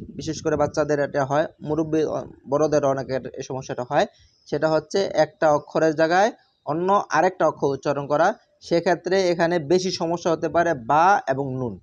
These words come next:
এখানে বেশি সমস্যা হয় বা এবং নুন। সেক্ষেত্রে আপনি অবশ্যই মনে রাখবেন, বায়ের নক্তা নিচে থাকে, বায়ের নক্তা নিচে থাকে, নুনের নক্তা উপরে থাকে, নুনের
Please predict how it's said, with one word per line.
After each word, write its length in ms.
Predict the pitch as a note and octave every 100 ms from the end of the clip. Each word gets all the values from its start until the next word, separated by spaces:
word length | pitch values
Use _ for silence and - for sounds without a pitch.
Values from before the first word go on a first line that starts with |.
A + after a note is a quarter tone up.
| _ _ _ _ _ _ _ _ _ _ _
এখানে 280 | B2 C3+ D3 D3
বেশি 180 | D3 C#3+ C3
সমস্যা 320 | D3 D3+ D#3 D3+
হয় 220 | E3+ A3+ E4 _ _ _ A2
বা 280 | A2 C3 D3 G3 B3 D3+
এবং 260 | B2+ E3 A#3 D4 _ C3
নুন। 200 | C#3+ A2 - _ -
সেক্ষেত্রে 320 | - D3+ D#3 E3
আপনি 120 | D#3+ D#3+
অবশ্যই 340 | D3+ D#3 E3
মনে 100 | D#3+
রাখবেন, 340 | E3+ D#3 F3 G3+ F3+
বায়ের 300 | C3+ D3 E3 D#3+
নক্তা 380 | D#3+ D#3 - F#3 A3 C4 _ _
নিচে 260 | D3+ F3+ G3
থাকে, 280 | D3 A#2 F#2+ - _ _ _ _
বায়ের 320 | G#2 A#2 C#3 C#3+
নক্তা 400 | C3+ C#3 - E3 F#3 B3 E4+ _ _ _ _ B2
নিচে 280 | D3 F#3 F3
থাকে, 320 | D#3 C#3+ F#3 B3 - _ _ -
নুনের 340 | C#3+ D#3 E3+
নক্তা 360 | E3+ E3 F#3 G3+ C4+ - _ -
উপরে 340 | D#3+ E3 F3+ D#3+
থাকে, 280 | D3 - G2 - _ _ _ -
নুনের 340 | A#2+ C#3 D3+